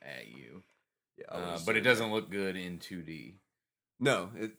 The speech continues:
Speaker 2: no.
Speaker 1: At all, so,
Speaker 2: No, it doesn't.
Speaker 1: I mean, it
Speaker 2: No,
Speaker 1: look,
Speaker 2: no.
Speaker 1: yeah, it looks like Mortal Kombat graphics.
Speaker 2: Yeah,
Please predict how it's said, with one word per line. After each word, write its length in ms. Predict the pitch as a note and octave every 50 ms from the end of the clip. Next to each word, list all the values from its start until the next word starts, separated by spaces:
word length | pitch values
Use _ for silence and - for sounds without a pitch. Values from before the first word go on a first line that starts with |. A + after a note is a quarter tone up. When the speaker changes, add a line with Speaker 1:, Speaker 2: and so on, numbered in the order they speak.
| _ -
Speaker 2:
no. 120 | A2 A2+ G2+
Speaker 1:
At 100 | G2 G2
all, 340 | F#2+ F2+ F#2+ G2 G2 F#2 -
so, 180 | - - A#2+
Speaker 2:
No, 240 | C3+ B2+ A#2 A#2 A#2+
it 100 | B2 A#2
doesn't. 280 | G#2+ G#2+ G2+ F#2 G2+ G2
Speaker 1:
I 40 |
mean, 120 | F#2+ F#2 F2+
it 80 | F2+
Speaker 2:
No, 100 | G2+ F#2+
Speaker 1:
look, 20 | G2+
Speaker 2:
no. 120 | F#2+ F2 F#2
Speaker 1:
yeah, 260 | G2 F2+ F2 F2 E2+ - - _ _ _ - F#2+
it 80 | F#2+
looks 180 | G2 G2 - -
like 160 | A2 F#2+ F2
Mortal 340 | F#2 F#2 F2+ F2+ F#2 F2+ E2+
Kombat 580 | - - E2+ E2+ F2 E2+ E2+ E2 D2+ C#2 -
graphics. 720 | F2+ F2 E2 D#2 D#2 D#2+ - - F#2 G2 F#2 - - - - - - - -
Speaker 2:
Yeah, 300 | B2 A#2+ A2 F#2+ F#2+ F#2+